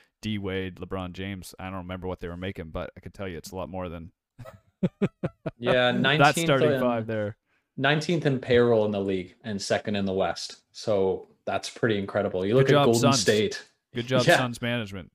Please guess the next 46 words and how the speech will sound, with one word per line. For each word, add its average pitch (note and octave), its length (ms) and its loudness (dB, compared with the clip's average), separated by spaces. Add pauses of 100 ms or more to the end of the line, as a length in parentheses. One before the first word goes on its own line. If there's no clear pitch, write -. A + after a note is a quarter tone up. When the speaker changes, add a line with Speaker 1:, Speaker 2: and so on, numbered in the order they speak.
(160)
Speaker 1:
Great A#2 200 -4
job G#2+ 280 -2
at F2+ 120 -8
putting G2 200 -6
together G2 240 -4
what F#2 80 -4
you F#2+ 60 -8
put G2 160 -10
together. F#2 320 -8
Excited C#3 320 0
to A#2+ 60 -4
see C#3 120 -6
what A2 120 -4
they're G#2+ 80 -6
gonna G#2 160 -10
do. F#2 180 -12 (1080)
Speaker 2:
Exactly A2 560 0
right. F#2+ 260 0
Yeah, B2 140 4
the A#2+ 220 0 (200)
Golden C#3 260 6
State, B2+ 300 4
a A2 60 0
hundred C3+ 280 4
and C3+ 100 0
seventy B2 300 6
million A2 380 4
in G#2 260 0
cap. B2 420 -2 (180)
That's - 180 -6
how C3 80 2
much A2+ 180 2
they've A#2 200 4
got. C3+ 300 4 (180)
Speaker 1:
<laughs> B2 180 -6
Speaker 2:
And A2 200 2
Phoenix, C3+ 380 4
a A#2+ 100 6
hundred B2 280 4
and A#2+ 100 2
twenty-eight A2+ 540 2
million. F#2 380 -6
<laughs> - 20 -20
So - 460 -2 (460)
Golden D#3 240 6
State C3+ 440 6